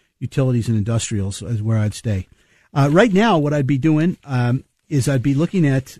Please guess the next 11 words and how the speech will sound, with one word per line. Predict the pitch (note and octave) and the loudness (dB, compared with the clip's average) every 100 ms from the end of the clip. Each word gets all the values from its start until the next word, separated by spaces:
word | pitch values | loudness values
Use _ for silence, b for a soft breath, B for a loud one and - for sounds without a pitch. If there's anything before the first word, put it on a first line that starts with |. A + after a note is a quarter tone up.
| _ | _
uh, | C3 A#2 A#2 - | -6 -4 -4 -8
I, | A#2 A#2+ | -20 -10
I | C3+ | -4
think, | F#3 - _ _ | -4 -4 _ _
look, | C#3+ - _ _ _ _ - | -8 -8 _ _ _ _ -12
there's | C3 | -4
several | A#3+ A#3+ G#3 | 0 2 0
areas | D#3+ D#3 C#3+ B2 | 2 2 2 2
I | B2+ | 2
really | C3 A#2+ A2+ | 2 2 0
like. | G#2+ F#2+ | -2 -4